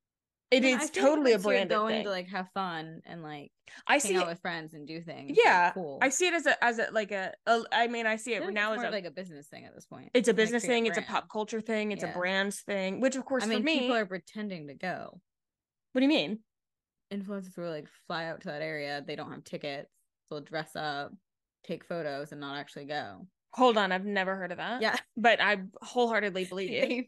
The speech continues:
Speaker 2: They fake that they actually went to Coachella.
Speaker 1: Oh my God.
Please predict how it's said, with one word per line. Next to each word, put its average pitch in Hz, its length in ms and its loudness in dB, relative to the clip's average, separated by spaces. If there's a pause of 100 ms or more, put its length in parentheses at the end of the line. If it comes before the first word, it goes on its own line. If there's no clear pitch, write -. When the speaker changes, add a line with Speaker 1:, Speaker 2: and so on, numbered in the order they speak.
Speaker 2:
They - 0 -
fake 233 320 0
that 247 200 -10
they 214 120 -10
actually 180 480 -10
went 170 220 -14
to - 80 -14
Coachella. 190 680 -10
Speaker 1:
Oh 262 160 8
my 302 200 6
God. 247 640 2